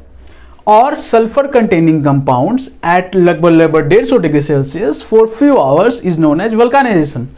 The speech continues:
कहने का मतलब ये है कि जब rubber लिए, नहीं normal rubber लिए,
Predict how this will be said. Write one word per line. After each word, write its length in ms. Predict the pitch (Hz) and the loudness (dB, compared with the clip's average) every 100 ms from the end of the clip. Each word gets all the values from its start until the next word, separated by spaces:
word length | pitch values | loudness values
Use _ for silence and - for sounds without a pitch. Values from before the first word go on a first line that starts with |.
| - - - | -20 -20 -6
कहने 260 | 196 208 294 | -2 2 2
का 20 | |
मतलब 300 | 285 247 196 | 0 0 0
ये 140 | 165 139 | 0 0
है 420 | 143 165 262 262 - - - | 0 0 0 -2 -14 -14 -4
कि 80 | 202 | 0
जब 200 | 202 175 | 0 2
rubber 280 | 165 185 | 2 2
लिए, 340 | 214 208 262 302 - - - - | 2 2 0 -2 -18 -20 -20 -10
नहीं 100 | 196 | -2
normal 280 | 208 220 180 | 2 2 2
rubber 240 | 185 185 196 | 2 2 2
लिए, 260 | 202 262 | 2 0